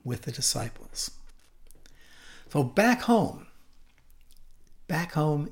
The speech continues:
in Antioch, and the mission, the first missionary journey, forty-six to forty-eight, they start in the synagogue, they get thrown out of the synagogue, they move on. Gentiles are becoming believers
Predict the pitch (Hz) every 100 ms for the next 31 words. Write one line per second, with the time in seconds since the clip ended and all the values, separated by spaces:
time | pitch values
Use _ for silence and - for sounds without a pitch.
0 | - 131 - 117 101 - - - - -
1 | - - - - - - - 120 113 131
2 | 190 277 - - 123 - 202 233 214 208
3 | - 185 180 165 180 180 - 170 156 -
4 | 160 - - 160 151 147 156 - - -
5 | - - - - - - - - - 185
6 | 196 - 190 165 - 175 170 175 165 170
7 | - - - - - - - 131 120 -
8 | - 117 113 165 190 175 160 180 165 156
9 | 160 156 156 151 - - - - 87 101
10 | 135 117 113 87 - - - - - -
11 | - - - - - - _ - - -
12 | 202 220 202 - 101 98 - - - -
13 | - - 120 127 - 147 156 139 151 165
14 | 127 92 - -